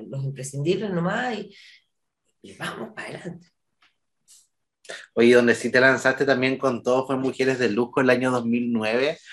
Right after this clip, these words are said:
Speaker 2: con Perla, este tremendo personaje,
Speaker 1: Mm.
Speaker 2: en esta tremenda teleserie que también tenía, tuvo algunos problemas al inicio de las grabaciones, grabaciones
Speaker 1: No solo
Speaker 2: para
Speaker 1: algunos
Speaker 2: cine.
Speaker 1: problemas, en la teleserie que donde han pasado más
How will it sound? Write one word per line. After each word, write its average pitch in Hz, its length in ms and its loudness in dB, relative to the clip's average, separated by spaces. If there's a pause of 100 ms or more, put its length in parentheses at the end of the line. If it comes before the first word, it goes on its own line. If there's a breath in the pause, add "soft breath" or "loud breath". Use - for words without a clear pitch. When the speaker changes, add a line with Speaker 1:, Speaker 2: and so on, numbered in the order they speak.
(260 loud breath)
Speaker 2:
con 113 300 -2
Perla, 139 580 6
este 135 180 -6
tremendo 120 420 0
personaje, 127 800 0 (220 soft breath)
Speaker 1:
Mm. 180 260 -8
Speaker 2:
en 127 100 -2
esta 120 180 -6
tremenda 135 400 2
teleserie 160 440 2
que 185 80 0
también 151 360 -2
tenía, 165 600 -2 (160)
tuvo 170 240 4
algunos 160 320 4
problemas 143 340 0
al 151 60 -2
inicio 143 280 -6
de 139 40 -2
las 131 80 -2
grabaciones, 135 920 0 (140)
grabaciones 117 600 2
Speaker 1:
No - 40 -8
solo - 160 0
Speaker 2:
para 339 140 4
Speaker 1:
algunos 208 460 0
Speaker 2:
cine. 143 100 -10
Speaker 1:
problemas, 196 420 2
en 175 60 0
la 185 100 0
teleserie 190 480 0
que 202 80 -2
donde 202 220 -4
han 196 100 -10
pasado 214 300 -2
más 208 160 -8